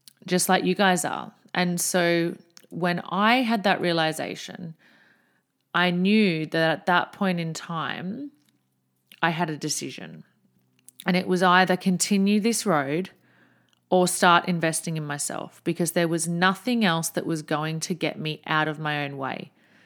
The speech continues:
So, you know, we, we can go through life feeling like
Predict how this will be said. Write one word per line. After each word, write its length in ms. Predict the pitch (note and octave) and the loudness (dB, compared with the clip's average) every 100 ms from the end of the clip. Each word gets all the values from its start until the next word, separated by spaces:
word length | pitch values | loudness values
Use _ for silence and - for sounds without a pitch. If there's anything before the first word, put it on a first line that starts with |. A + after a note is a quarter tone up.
| _ | _
So, 480 | - - F#3 F3+ F3 - _ _ | -2 4 6 6 2 -4 _ _
you 100 | F#3+ | 0
know, 140 | F#3+ F#3 | 4 4
we, 540 | F3 A3 A3 G#3+ F#3+ - _ _ _ _ _ _ - | 4 6 6 4 0 -6 _ _ _ _ _ _ 0
we 160 | A3 | 2
can 240 | G3+ B3 G#3+ | 4 2 4
go 240 | G3+ F#3+ | 6 4
through 300 | F#3+ G3+ F#3 | 2 0 2
life 760 | F3+ F3+ C#3+ - - - - - - | 4 4 4 0 -6 -12 -18 -20 -20
feeling 540 | - - F#3+ F#3 F3 | -6 2 4 4 2
like 560 | E3+ D#3 D#3 D3+ D3+ - | 0 2 4 4 2 -6